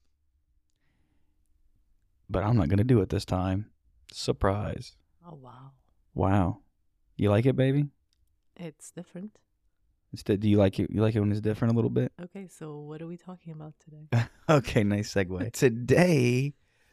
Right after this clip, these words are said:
Speaker 1: we're talking about three ways that meditation empowers love. And, uh, before we get started on that,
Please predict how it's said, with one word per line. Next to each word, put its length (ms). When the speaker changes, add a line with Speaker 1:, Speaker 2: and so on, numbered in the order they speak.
Speaker 1:
we're 140
talking 360
about 320
three 460
ways 880
that 160
meditation 840
empowers 680
love. 720
And, 440
uh, 80
before 320
we 80
get 140
started 340
on 160
that, 240